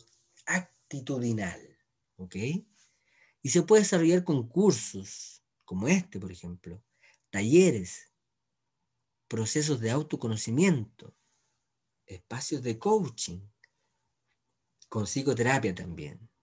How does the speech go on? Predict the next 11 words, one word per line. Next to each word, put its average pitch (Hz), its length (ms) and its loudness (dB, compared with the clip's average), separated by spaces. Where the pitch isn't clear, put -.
muy 156 220 8
recomendado. 90 800 0
¿Bien? 127 340 -8
Así 95 200 -8
activamos 117 920 0
nuestro 107 520 -2
nivel 107 580 4
de 101 200 -6
competencias 101 1200 -2
a 107 100 -10
través 107 540 -2